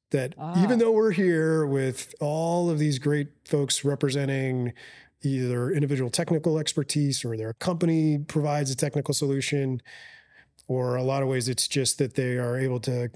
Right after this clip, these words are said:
Speaker 1: kinda, like, provide something that has to do with technology for, for the really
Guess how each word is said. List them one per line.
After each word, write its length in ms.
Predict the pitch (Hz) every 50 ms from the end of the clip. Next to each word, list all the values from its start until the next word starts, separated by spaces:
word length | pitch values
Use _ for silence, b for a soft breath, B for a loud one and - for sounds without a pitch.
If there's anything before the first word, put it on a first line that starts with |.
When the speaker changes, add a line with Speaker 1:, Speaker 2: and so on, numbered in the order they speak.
| - _ _ _ -
Speaker 1:
kinda, 180 | - 143 131 127
like, 220 | 123 123 120 -
provide 420 | - - 135 123 127 123 127 131 123
something 280 | - 143 120 - 131
that 80 | 127 127
has 180 | 123 127 117 -
to 140 | - 139 127
do 100 | 135 131
with 120 | 127 123
technology 500 | - 135 120 - 131 127 127 123 117 127
for, 260 | 117 - 131 123 117 107 - - - _ _ _ - - _ _ _ _ _ -
for 220 | - 131 123 123
the 400 | 113 120 120 120 120 117 117 143 - _ _ -
really 420 | 147 131 143 143 135 131 127 117